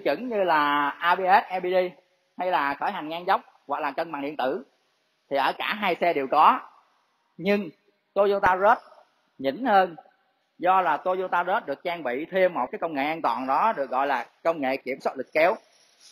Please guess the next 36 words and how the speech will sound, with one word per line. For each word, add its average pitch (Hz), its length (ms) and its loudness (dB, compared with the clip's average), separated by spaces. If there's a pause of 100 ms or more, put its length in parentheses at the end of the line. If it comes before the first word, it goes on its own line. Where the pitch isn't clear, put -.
(220)
Và 139 160 4
Toyota 180 460 2
Rush 202 240 4 (320)
hơn 196 340 4
ở 131 240 -4
một 160 160 -6
điểm 151 200 -4
nữa 160 300 2 (960)
là 151 140 -2
ở 151 160 0
Suzuki 202 640 0
X - 80 -2
L 175 140 0
bảy 180 300 -4 (800)
chỉ 185 100 -4
được 160 220 0
trang 175 200 -4
bị 139 240 0
hai 180 160 0
túi 202 140 -2
khí, 214 200 0 (1300)
trong 180 140 -4
khi 190 140 2
đó 185 200 6
ở 147 300 0
Toyota 175 420 0
Rush 190 220 2 (240)
là 131 320 -4
sáu 165 140 0
túi 190 140 -4
khí. 214 200 -2 (560)
Đó, 151 200 -4 (280)
cái 254 80 -4
chuyện 180 260 -4
túi 247 180 2
khí 269 280 6